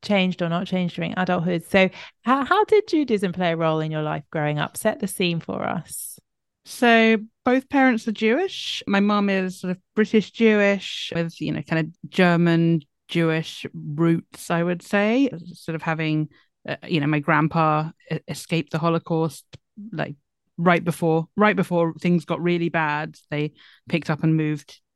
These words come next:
Speaker 2: here. So
Speaker 1: Mm.
Speaker 2: that was very, very lucky. And my, my dad was Israeli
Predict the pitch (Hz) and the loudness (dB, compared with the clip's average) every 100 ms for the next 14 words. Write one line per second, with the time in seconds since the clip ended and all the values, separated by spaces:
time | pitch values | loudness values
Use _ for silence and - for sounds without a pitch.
0 | _ - 175 147 151 208 - - _ 185 | _ -8 -4 -2 -2 -6 -10 -20 _ -10
1 | 208 151 151 156 156 160 156 151 151 - | -6 -6 -4 -2 0 0 0 0 -2 -6
2 | _ - 165 156 - - 202 226 - - | _ -8 -2 -2 -2 -2 0 0 -2 -16
3 | - - - 180 170 170 170 170 170 170 | -20 -14 0 2 4 2 2 0 0 -2
4 | - 175 175 - 180 170 160 165 165 170 | -4 -4 -4 -4 -2 0 0 -2 -2 0
5 | 170 160 151 156 170 190 208 262 330 | -2 -2 -6 -4 0 0 2 0 0